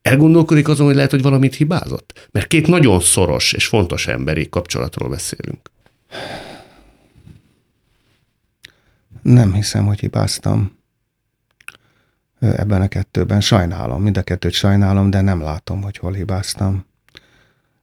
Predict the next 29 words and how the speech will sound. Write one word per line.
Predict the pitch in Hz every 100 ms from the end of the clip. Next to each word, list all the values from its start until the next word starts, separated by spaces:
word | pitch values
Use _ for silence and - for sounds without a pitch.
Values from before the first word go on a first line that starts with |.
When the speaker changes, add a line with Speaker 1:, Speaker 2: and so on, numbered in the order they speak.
| -
Speaker 1:
De |
ők | 120
Speaker 2:
No. | 165
Speaker 1:
nagyon | 175 160
meg | 120 107
kellett, | - 101 98
hogy | 98
sértődjenek. | - 101 - 76 80 85
Az | 95
egyiknek | 101 151 151 127
írt | 135 -
egy | 113
levelet, | 107 92 87 85 -
amikor | 92 - 95
egy | -
közös | - 95 87 -
kollégájuk | 87 87 87 87 82
meghalt, | 76 - 104 98
és | 101
még | 113
arra | 98 82
se | -
válaszolt. | 80 50 - - - - _
Speaker 2:
Igen. | - 95 92 107 - _ - - - _
Hát | - 143 -
azon | 180 202 147
sértődött | - 120 127 110 107
meg, | 127 123
sajnos, | - 160 156 -